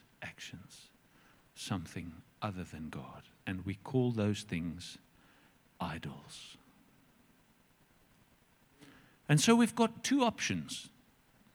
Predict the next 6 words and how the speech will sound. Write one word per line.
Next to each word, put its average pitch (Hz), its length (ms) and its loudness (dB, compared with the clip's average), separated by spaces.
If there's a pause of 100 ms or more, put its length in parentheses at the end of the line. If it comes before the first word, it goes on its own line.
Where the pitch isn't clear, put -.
(1500)
The 123 160 6
one 107 240 6
is 196 480 4
that 107 180 0
we 107 100 2
can 104 360 0